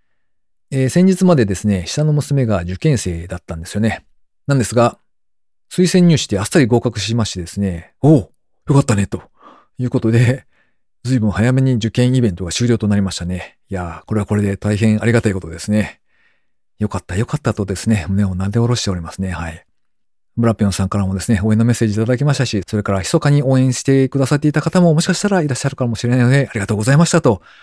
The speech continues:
お礼を言いたいというところです。はい。まあ、季節的にはですね、まだこれから本番っていうご家庭もあるかと思いますので、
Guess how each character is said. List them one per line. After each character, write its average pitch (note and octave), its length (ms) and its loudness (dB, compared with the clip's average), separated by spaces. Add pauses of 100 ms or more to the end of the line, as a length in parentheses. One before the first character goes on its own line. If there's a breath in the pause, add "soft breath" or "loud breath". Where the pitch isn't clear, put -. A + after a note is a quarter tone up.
(160 soft breath)
お G2+ 80 -4
礼 G2+ 140 2
を G2 320 -4
言 A2 100 -6
い - 20 -8
た G2 120 -4
い - 40 -6
と - 360 -14
い F2 40 -10
う E2+ 40 -12
と F2+ 100 -12
こ - 60 -14
ろ E2 80 -14
で F2+ 160 -10
す。 - 280 -10
は - 140 -8
い。 F#2+ 100 -8 (380)
ま G#2+ 120 -4
あ、 - 20 -18
季 - 80 -6
節 F3 200 0
的 - 220 0
に F#3+ 80 4
は D3 80 4
で G2+ 80 0
す - 140 -8
ね、 G#2 200 0
ま C3 100 0
だ G#2+ 100 0
こ G2+ 100 -8
れ A#2+ 60 0
か - 100 -2
ら D#3+ 80 4
本 D3+ 220 0
番 D#3 160 2
っ - 20 2
て A2 120 -4
い G2+ 40 0
う F#2 140 -6
ご - 160 -8
家 G2+ 160 -4
庭 G2+ 120 0
も G2+ 140 0
あ A2 60 0
る G#2+ 80 -6
か G2+ 100 -6
と G#2 80 -8
思 G2+ 80 0
い G#2+ 60 0
ま A#2+ 100 -2
す - 80 -2
の E3 60 4
で、 D3+ 220 2